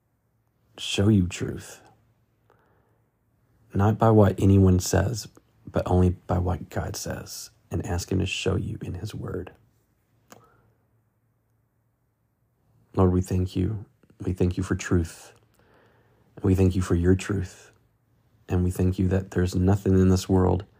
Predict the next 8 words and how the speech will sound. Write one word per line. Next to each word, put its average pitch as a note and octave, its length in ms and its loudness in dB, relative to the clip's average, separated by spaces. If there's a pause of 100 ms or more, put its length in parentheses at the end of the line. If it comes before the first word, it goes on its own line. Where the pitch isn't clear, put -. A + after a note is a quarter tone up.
(720)
that F#2+ 160 -4
can F2+ 120 -2
change G#2 320 0
it. - 140 -6 (1600)
Men G2 300 4
try F#2+ 300 0
to A2+ 360 -2 (160)
by F#2 440 -4